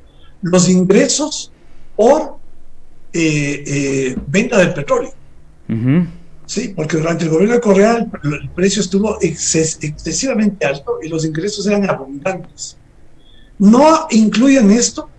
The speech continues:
Speaker 1: la recaudación tributaria, es decir, sume los tres factores y haga una cuenta más o menos de cuánta plata tuvo el gobierno de Correa y reflejemos eso en otras cifras, en las cifras ácidas que demuestran el resultado. Punto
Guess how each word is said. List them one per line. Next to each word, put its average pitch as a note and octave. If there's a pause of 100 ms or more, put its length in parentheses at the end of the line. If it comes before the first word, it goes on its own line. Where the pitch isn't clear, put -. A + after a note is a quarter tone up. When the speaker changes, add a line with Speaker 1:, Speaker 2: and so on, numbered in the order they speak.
(280)
Speaker 1:
la F#3
recaudación F3+
tributaria, F#3+
es D3
decir, G3
sume C4+
los A#3+
tres B3+
factores F#3
y G3
haga B3+
una B3
cuenta F#3+
más A#3
o A#3
menos G3+
de F3
cuánta A#3+
plata G3+
tuvo G3+
el G#3+
gobierno E3 (380)
de D#3
Correa D#3 (320)
y A3
reflejemos A3+
eso B3
en G#3
otras A3+
cifras, - (760)
en F3+
las G3+
cifras A3
ácidas G#3
que F3+
demuestran A3 (100)
el G#3+
resultado. D#3+
Punto A3+